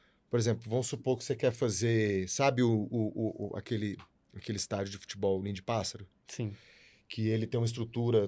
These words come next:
Speaker 1: toda emaranhada em
Speaker 2: Uhum.
Speaker 1: volta e ela fica em pé.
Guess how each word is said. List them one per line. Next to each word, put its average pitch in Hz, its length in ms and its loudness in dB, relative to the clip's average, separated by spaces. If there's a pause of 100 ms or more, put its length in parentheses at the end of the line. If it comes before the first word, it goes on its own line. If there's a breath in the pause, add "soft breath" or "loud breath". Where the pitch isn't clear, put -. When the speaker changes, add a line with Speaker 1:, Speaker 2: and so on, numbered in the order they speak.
(140)
Speaker 1:
toda 131 420 6 (340)
emaranhada 120 600 4
em 117 80 2
Speaker 2:
Uhum. 110 60 2
Speaker 1:
volta 131 400 6
e 117 100 6
ela 123 140 6
fica - 220 -2
em 113 60 2
pé. 123 320 2